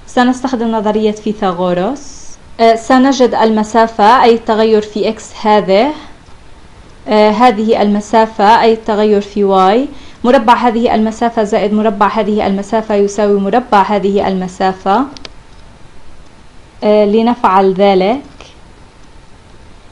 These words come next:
آه، هنا لا يهم أي قيمة التي سنبدأ بها.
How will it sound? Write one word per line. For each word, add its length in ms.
آه، 60
هنا 320
لا 120
يهم 360
أي 140
قيمة 300
التي 320
سنبدأ 500
بها. 500